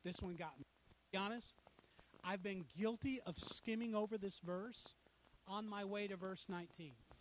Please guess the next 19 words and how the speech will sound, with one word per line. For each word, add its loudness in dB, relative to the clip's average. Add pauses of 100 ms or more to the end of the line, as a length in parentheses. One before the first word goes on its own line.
(920)
All 10
my 4
life, 0 (840)
without 0
pausing 6 (340)
to -8
take 2 (880)
in 0 (380)
magnitude 0 (920)
of 2
what 2
the 2
lips 0
of -4
Christ -6 (160)
uttered 0 (120)
at -4
this 0 (320)
moment. -6